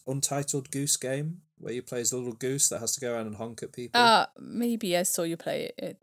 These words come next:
Speaker 1: Yeah, maybe once
Speaker 2: Yeah.
Speaker 1: briefly. It's a very good game. But my favourite game of
Speaker 2: Mm.
Speaker 1: that year,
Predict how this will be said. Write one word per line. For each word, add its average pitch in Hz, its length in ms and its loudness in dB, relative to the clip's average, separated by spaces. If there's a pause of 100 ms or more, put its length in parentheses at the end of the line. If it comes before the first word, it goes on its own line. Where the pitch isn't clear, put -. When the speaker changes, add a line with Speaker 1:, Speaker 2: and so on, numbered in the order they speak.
Speaker 1:
Yeah, 127 220 0
maybe 120 360 -2
once 110 300 -2
Speaker 2:
Yeah. 143 160 2
Speaker 1:
briefly. 107 320 -4
It's - 180 -4
a - 60 -4
very 113 160 0
good 98 160 -6
game. 104 320 -4
But 110 160 -6
my 123 100 0
favourite 160 420 6
game 104 360 0
of 98 160 -2
Speaker 2:
Mm. - 40 -4
Speaker 1:
that 101 160 0
year, 95 300 -6